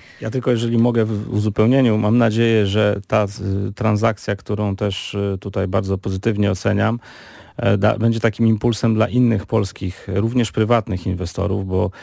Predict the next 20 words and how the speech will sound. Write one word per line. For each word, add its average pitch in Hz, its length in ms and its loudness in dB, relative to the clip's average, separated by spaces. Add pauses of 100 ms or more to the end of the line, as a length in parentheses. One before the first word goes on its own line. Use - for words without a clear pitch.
(360)
e, 101 160 -2
warto 110 260 0
zauważyć, 104 600 2
że, 101 580 2 (260)
e, 101 60 0
już 117 360 0
dzisiaj 113 380 0
polskie 98 400 -2
firmy, 98 480 -2
chociażby 95 460 -2
toruńskie 98 640 0
te-, 101 120 -4 (540)
T 104 120 0
Z 98 200 -2
M 101 160 2
O, 92 260 0
czyli 92 200 -6
za-, 95 120 -4 (280)
zakłady 95 720 -2
higieniczne, 98 680 -2